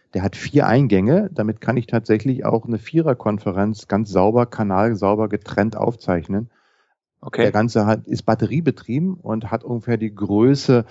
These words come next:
Speaker 1: äh, ich würd mal sagen, von so einer Pralinenschachtel. Ein bisschen höher ist er schon. Äh, ein super Gerät. Äh, das kannst du auch einfach irgendwo so hinstellen. Das hat nämlich eingebaute Kondensatormikrofone und kann dann aufzeichnen. Das liefert, ähm, die,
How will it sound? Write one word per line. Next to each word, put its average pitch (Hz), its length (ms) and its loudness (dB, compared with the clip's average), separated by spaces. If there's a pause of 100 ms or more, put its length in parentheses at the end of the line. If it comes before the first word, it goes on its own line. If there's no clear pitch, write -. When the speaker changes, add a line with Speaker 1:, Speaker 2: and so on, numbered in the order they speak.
(340)
Speaker 1:
äh, 107 380 -2
ich 90 100 -8
würd 104 140 -2
mal 104 180 0
sagen, 98 300 0
von 98 140 -6
so 95 80 -6
einer 95 100 0
Pralinenschachtel. 92 880 -6
Ein 113 100 -12
bisschen 95 260 -8
höher 120 220 -2
ist 120 120 -6
er 113 80 -2
schon. 113 240 -4 (400)
Äh, 113 180 4
ein 110 140 -2
super 147 280 2
Gerät. 123 600 2
Äh, 120 200 0
das 113 220 -2
kannst 139 220 -4
du 127 80 2
auch 120 80 -2
einfach 117 240 -2
irgendwo 127 240 -2
so 120 200 0
hinstellen. 147 480 0
Das 107 120 -2
hat - 80 -12
nämlich 113 240 -2
eingebaute 107 460 0
Kondensatormikrofone 113 1200 -2
und 113 140 -4
kann 110 160 -4
dann 107 140 -2
aufzeichnen. 107 580 -2
Das 98 180 -2
liefert, 104 360 2 (500)
ähm, 98 380 2
die, 95 120 -2